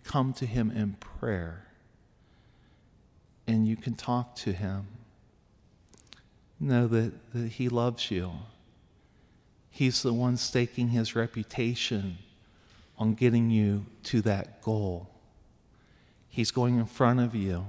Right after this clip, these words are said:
He's protecting you from all of his and your enemies.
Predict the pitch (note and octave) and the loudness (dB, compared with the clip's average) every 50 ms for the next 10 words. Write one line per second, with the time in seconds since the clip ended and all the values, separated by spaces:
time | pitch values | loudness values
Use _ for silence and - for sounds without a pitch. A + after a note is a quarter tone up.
0 | G#2 - - _ _ _ _ _ - G2+ A2+ A2+ - - B2 A#2 - - B2+ A#2 | -10 -14 -18 _ _ _ _ _ -14 -10 -10 -8 -6 -4 -4 -4 0 2 2 2
1 | - - - C3 A2 A2 G#2+ - - - G#2 F#2+ - - - A#2+ B2 B2+ B2 A#2 | 0 -2 -2 0 0 0 0 -2 -2 -2 -2 -2 -2 -2 0 0 0 2 0 -2
2 | A2 - - - B2+ B2+ C3 B2+ A#2+ - - - - A#2+ A2 A2+ A2 A2 G#2+ A2 | -2 -4 -2 0 2 4 4 2 0 -2 -4 -4 -2 -2 0 2 2 2 2 2
3 | A2 G#2+ - - - - - - A#2+ A#2 A#2+ A#2 G#2+ F#2+ F2+ F2+ F#2+ F#2+ F#2+ - | 0 -2 -4 -8 -16 -16 -10 -6 -4 -4 -2 -4 -4 -4 -6 -8 -8 -12 -14 -14
4 | - - - - - | -14 -14 -14 -14 -16